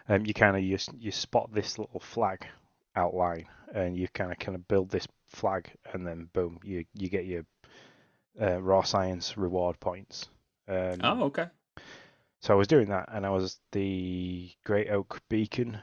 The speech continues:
Speaker 1: which is the one, there's, like, a lamp right next to the oak tree near the, the underground base that you
Speaker 2: Mm-hmm.
Speaker 1: find. Um, there was one on that end. Like, there was no spider anywhere near me. Well, it was on the other side, so I kinda, like, I, I baited it around so I could swap sides with this spider.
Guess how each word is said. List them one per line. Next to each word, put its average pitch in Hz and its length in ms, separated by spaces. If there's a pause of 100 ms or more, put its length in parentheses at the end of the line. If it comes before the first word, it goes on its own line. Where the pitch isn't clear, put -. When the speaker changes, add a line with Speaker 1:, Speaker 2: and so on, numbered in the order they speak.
Speaker 1:
which - 220
is 95 100
the 101 80
one, 98 480 (120)
there's, 101 140
like, 95 180
a 101 60
lamp 98 440
right 95 180
next 98 220
to 98 60
the 95 120
oak 101 160
tree 92 200
near 87 200
the, 87 200 (140)
the 87 220
underground 87 440
base 90 440 (100)
that - 140
you 95 140 (200)
Speaker 2:
Mm-hmm. 110 200
Speaker 1:
find. 135 100 (480)
Um, 90 480 (180)
there 98 80
was 95 160
one 117 140
on 92 120
that 107 220
end. 82 300 (180)
Like, 90 160
there 90 80
was 92 100
no 113 120
spider 98 460
anywhere 107 280
near 92 220
me. 90 240
Well, 110 160
it 107 60
was 110 100
on 117 120
the 104 120
other 95 140
side, 101 360
so 95 120
I 90 40
kinda, 95 280
like, 92 280 (360)
I, 98 40
I 92 60 (180)
baited 107 340
it 104 120
around 98 480
so - 140
I 95 60
could - 160
swap - 260
sides 95 300
with 95 80
this 92 120
spider. 98 460